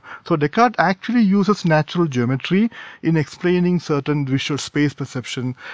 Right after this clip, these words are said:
visual depth perception and all. And when you, when it comes to Kant, he completely ignores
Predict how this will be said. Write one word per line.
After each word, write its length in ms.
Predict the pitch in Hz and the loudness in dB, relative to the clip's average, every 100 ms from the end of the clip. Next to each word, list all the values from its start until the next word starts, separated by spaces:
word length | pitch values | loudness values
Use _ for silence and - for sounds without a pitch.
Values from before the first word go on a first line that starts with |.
| - | -2
visual 360 | 147 - 135 | 0 2 0
depth 340 | 123 135 139 - | 2 0 -2 -2
perception 540 | 135 - 123 - 113 | -4 -2 -6 -6 -4
and 160 | 101 98 | -4 0
all. 260 | 165 104 82 _ _ _ - - - | 2 2 -4 _ _ _ -20 -20 -10
And 400 | - 175 190 190 - | 0 4 4 2 -2
when 220 | 151 202 | 2 2
you, 80 | 220 | 2
when 120 | 160 | 0
it 140 | 202 175 | 0 0
comes 240 | 214 240 | 0 0
to 140 | - 247 | -2 -4
Kant, 520 | - 190 214 113 - 123 | 0 2 4 0 -6 -14
he 400 | - 185 208 196 - | -4 0 0 -2 -4
completely 1000 | 160 135 180 254 247 - 226 208 214 - | -4 -2 0 0 -2 -4 -4 -2 -4 -6
ignores 800 | - 147 139 143 160 202 220 175 | -6 -4 -2 0 4 4 4 0